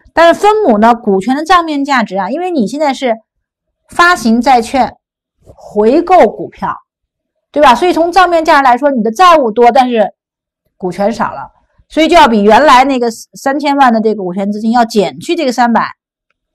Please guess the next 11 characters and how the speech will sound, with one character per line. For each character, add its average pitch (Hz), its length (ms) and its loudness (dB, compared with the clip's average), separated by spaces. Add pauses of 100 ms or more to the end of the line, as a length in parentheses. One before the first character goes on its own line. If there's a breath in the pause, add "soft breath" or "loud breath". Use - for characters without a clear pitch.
(460)
啊， 214 140 -2
这 262 100 0
样 262 180 4
来 226 160 4
得 214 120 2
到 208 180 4
你 170 120 -8
的 165 220 -14
市 - 180 -12
净 180 180 -10
率， 170 140 -12